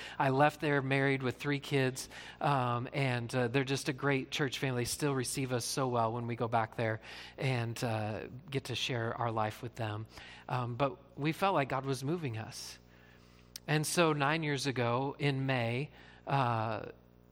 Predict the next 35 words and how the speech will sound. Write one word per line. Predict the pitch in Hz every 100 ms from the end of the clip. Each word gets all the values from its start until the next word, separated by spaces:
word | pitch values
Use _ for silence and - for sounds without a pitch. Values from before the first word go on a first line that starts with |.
| - - -
Jim | 117 135 131 127 160 -
and | 135 120 117
Phil | 110 - 143 113 123 139
called | - 151 123
me | 113 117 170 - - - -
on | - 139
the | 139
phone, | - 123 123
and | 127
I | 120
sat | - 156 156
in | 147
a |
parking | 135 - 160 - 123
lot | 110 113 139 - - - - - -
and | 135 127 123
took | 120 165 156
the | -
first | 143 160 160 -
phone | 160 135
call | - 117 113
of | 120 123
what | 135
it | 135
might | 135 143 139
be | 123
to | 117
come | 127 127 123 120
to | 117
Kennewick, | - - 127 117 113
Washington, | 113 104 127 113 117 110
and | 107
South | - 104 -
Hills | 110 104
Church. | - 95 - -